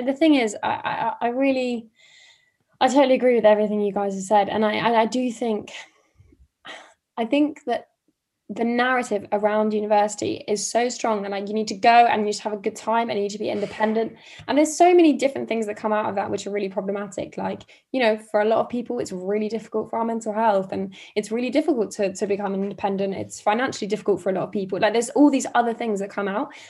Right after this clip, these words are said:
and public sexual harassment and, you know, sexual violence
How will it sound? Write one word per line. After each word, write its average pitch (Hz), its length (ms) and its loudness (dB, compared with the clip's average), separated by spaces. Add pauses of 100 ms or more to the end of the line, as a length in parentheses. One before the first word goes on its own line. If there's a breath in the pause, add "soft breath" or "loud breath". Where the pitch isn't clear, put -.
(140 loud breath)
and 254 120 0
public 277 280 -2
sexual - 340 -8
harassment 220 380 -4 (180)
and, 220 260 -2 (240)
you 233 120 -2
know, 214 100 0
sexual - 400 -4
violence 226 560 0